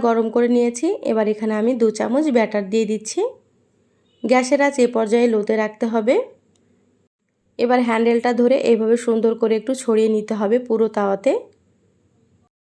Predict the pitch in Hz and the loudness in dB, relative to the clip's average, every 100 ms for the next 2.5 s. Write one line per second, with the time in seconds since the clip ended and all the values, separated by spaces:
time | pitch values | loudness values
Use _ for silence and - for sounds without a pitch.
0 | _ _ _ - 233 240 247 254 269 277 | _ _ _ -6 -4 -2 -2 -2 0 2
1 | 247 247 269 226 247 269 254 226 269 262 | 2 2 0 -2 0 0 2 0 0 0
2 | 220 220 214 226 233 | 0 -2 -2 -2 0